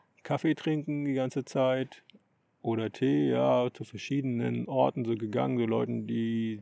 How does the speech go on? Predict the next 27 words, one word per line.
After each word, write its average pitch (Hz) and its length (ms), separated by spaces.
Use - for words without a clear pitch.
die 117 100
beiden 110 380
kannten. 139 480
Und 120 340
ja, 101 280
in 123 180
jedem 147 220
Café 127 640
war 117 180
das - 520
Thema, 113 400
was 110 160
Mehmet, 110 540
äh, 107 500
ja, 107 240
wie 147 120
er 143 100
von 147 140
neuem 139 240
erzählt 131 400
hat, 123 180
er - 80
möchte 127 240
sich 110 120
ein 113 80
Fahrrad 98 320
kaufen. 92 320